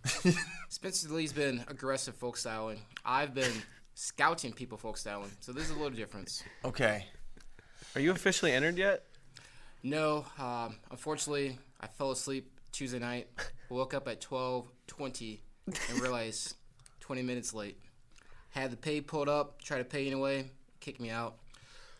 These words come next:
Speaker 2: So I'm just gonna go there Friday night and register. I'm on weight.
Speaker 1: What, where are you, where are you walking around at right now?
Speaker 2: Uh, sixty-five.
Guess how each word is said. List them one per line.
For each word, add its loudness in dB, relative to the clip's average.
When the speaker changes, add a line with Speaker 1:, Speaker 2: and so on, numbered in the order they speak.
Speaker 2:
So 6
I'm 6
just 4
gonna 4
go 6
there 4
Friday 4
night 0
and -2
register. 0
I'm 0
on 2
weight. 0
Speaker 1:
What, 12
where 12
are 12
you, 10
where 8
are 12
you 6
walking 8
around 8
at 4
right 0
now? -6
Speaker 2:
Uh, -2
sixty-five. -2